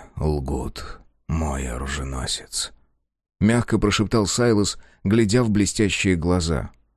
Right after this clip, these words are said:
Валькирий боролся отчаянно, но ледяной ветер подул сильнее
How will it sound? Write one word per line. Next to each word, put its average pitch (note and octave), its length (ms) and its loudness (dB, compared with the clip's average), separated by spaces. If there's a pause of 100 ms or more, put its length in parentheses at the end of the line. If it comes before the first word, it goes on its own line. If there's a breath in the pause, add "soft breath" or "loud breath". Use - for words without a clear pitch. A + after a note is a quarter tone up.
(420)
Валькирий B2+ 500 0
боролся B2+ 480 0
отчаянно, - 680 -4 (480)
но F#2 100 2
ледяной G#2+ 360 4
ветер F2+ 340 2
подул D#2 400 0
сильнее D2+ 720 -2